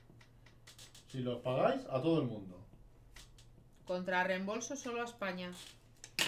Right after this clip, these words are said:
Speaker 1: Sergio, yo pedí el vestido que sacó antes el que tenía puesto.
Speaker 2: ¿Quién lo ha pedido?
Speaker 1: Mm, María José Delgado.
Speaker 2: Sí, el de las mu-, la de moñetes.
Speaker 1: Sí,
Speaker 2: ¿Lo
Speaker 1: el
Speaker 2: tiene
Speaker 1: moñete
Speaker 2: guardado?
Speaker 1: está apuntado, sí, sí.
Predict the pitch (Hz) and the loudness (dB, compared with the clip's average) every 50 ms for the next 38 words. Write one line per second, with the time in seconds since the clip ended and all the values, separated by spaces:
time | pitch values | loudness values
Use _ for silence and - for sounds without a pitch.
0 | - - - - - - - - - - - - - - - - - - 147 147 | 0 -4 -12 -18 -18 -14 -6 -2 0 0 0 -2 -6 -12 -14 -12 -8 -6 -6 -4
1 | - 151 147 156 160 160 180 180 185 190 190 175 170 160 139 - - 185 190 196 | -2 0 0 0 0 0 0 0 0 0 -2 -2 -4 -4 -6 -6 -6 -6 -4 -4
2 | 165 151 135 139 135 131 139 165 170 175 175 185 170 147 135 127 131 127 117 - | -4 -4 -2 -2 -2 0 0 -2 -2 -2 -2 -4 -4 -4 -6 -6 -8 -8 -8 -6
3 | 156 131 156 156 139 - - 123 127 127 - - - - - - - - - - | -4 -4 -2 -2 -4 -4 -4 -4 -4 -4 -4 -8 -16 -18 -20 -20 -20 -20 -20 -20
4 | - - - - - - - - - - - - - - - - - - - - | -20 -20 -20 -20 -20 -20 -20 -20 -20 -20 -20 -20 -20 -20 -20 -20 -20 -20 -20 -20
5 | - - - - - - - - - 196 185 165 160 - - 156 156 156 - - | -20 -20 -20 -20 -20 -20 -20 -18 -14 -10 -10 -8 -8 -8 -8 -8 -6 -6 -6 -6
6 | - - - - - 104 104 104 101 - 110 104 - 135 127 113 107 110 117 117 | -8 -8 -10 -8 -6 -4 -4 -4 -4 -6 -6 -4 0 0 0 2 0 0 0 -2
7 | - - - - 160 143 190 269 302 - - - - - - - - 170 170 170 | -2 -4 -8 -10 -10 -8 -8 -10 -10 -14 -20 -20 -20 -20 -20 -14 -10 -8 -8 -6
8 | 165 165 170 196 185 190 175 175 175 170 170 175 165 170 196 196 190 - 151 - | -6 -8 -8 -8 -10 -8 -6 -4 -4 -2 -2 -4 -4 -4 -6 -8 -8 -10 -10 -12
9 | - - - - - - - - - - - - - - - - - - - - | -14 -18 -20 -20 -20 -20 -20 -20 -20 -20 -20 -20 -20 -20 -20 -20 -20 -20 -20 -20
10 | - - - - 151 170 185 170 131 - - - - - - - - - 135 131 | -20 -12 -6 0 2 4 4 4 2 0 -4 -10 -16 -20 -20 -16 -8 -4 -2 0
11 | 131 131 135 143 156 185 202 190 175 165 151 - - 151 151 147 139 135 131 143 | 2 2 4 6 6 8 8 8 8 6 6 6 6 6 6 4 2 2 4 4
12 | 139 123 113 - - - 135 127 - 127 123 120 | 4 4 4 2 -4 -6 -8 -6 -6 -8 -8 -10